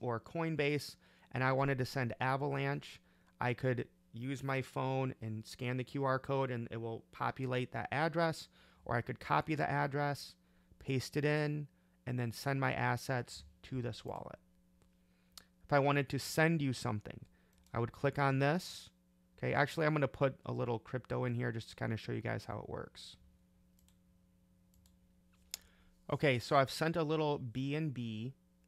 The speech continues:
into this wallet. Now, the other thing to remember is, well, let me do this first.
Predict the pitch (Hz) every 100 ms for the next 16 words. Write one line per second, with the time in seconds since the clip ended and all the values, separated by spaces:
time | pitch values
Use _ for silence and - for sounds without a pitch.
0 | - 127 131 147 135 131 - 117 107 90
1 | 85 _ _ _ 123 113 123 139 165 156
2 | 160 143 - 139 131 151 143 110 113 -
3 | _ - - - _ - 120 117 113 107
4 | - - _ _ _ _ _ - 110 113
5 | 123 120 120 113 - 113 101 -